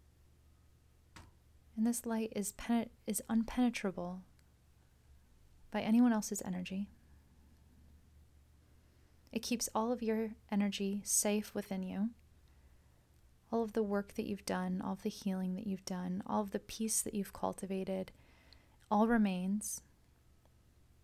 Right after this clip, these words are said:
as it is inside of this protective space, surrounded by light, surrounded by love, surrounded by protection, maintaining your healing,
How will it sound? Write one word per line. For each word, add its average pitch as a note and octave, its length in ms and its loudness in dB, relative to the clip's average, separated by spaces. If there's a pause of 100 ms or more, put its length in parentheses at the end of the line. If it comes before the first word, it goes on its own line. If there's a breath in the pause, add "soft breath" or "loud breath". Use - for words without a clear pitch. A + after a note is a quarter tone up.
(640)
as G#3 240 -2
it A3+ 80 0
is F#3+ 440 -6 (1200)
inside F#3+ 380 -2
of F#3 100 -6
this F#3 180 -4
protective - 540 -10
space, - 540 -6 (1300)
surrounded G3+ 460 2
by F#3+ 120 -2
light, F#3 360 -6
surrounded G3+ 320 2
by G3 160 -2
love, F#3+ 360 -2
surrounded F#3+ 400 -2
by G3+ 120 -4
protection, G3 640 -4 (2000 soft breath)
maintaining G3 560 2
your F#3+ 120 -2
healing, F#3 560 -2